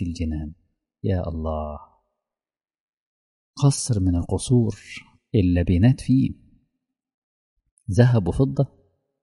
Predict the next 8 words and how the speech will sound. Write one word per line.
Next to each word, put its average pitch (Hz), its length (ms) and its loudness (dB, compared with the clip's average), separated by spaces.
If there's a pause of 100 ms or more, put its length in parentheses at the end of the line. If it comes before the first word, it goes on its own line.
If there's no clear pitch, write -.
(1200)
الملاط 104 500 4
المسك 110 380 2
الطين، 127 520 0 (100)
التراب 131 440 2
اللي 104 180 2
بيتخلط 107 500 -2
بالمية 131 400 6
ده 131 300 2